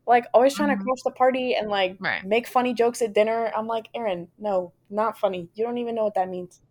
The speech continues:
Speaker 1: No."
Speaker 2: Right.
Speaker 1: Right. And so he is fabulous,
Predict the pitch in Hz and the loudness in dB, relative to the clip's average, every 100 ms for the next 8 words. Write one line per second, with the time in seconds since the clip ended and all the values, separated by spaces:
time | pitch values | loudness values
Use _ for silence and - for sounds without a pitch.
0 | _ _ - 202 170 - - - _ _ | _ _ -6 -4 -4 -10 -20 -20 _ _
1 | 175 143 - _ _ _ - 175 - - | -8 -8 -12 _ _ _ 4 4 4 -6
2 | _ 233 240 240 226 214 240 262 302 - | _ -4 0 2 2 2 -2 -2 0 2
3 | 196 175 160 190 - | 0 0 -4 -6 -10